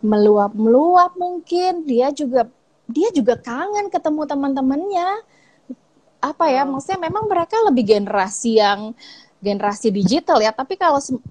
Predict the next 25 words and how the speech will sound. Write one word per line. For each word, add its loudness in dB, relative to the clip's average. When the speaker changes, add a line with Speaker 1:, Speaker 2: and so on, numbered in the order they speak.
Speaker 1:
segala 0
sesuatunya -2
harus -6
lewat -8
digital, -4
pasti -6
mereka -6
kangen -6
juga 0
kan -4
untuk -10
bertemu -10
langsung, -2
untuk -10
main, -4
apalagi -4
kalau -2
yang -6
masih -14
S -10
D. 2
Mainnya 0
kan 0
lebih 4
banyak -2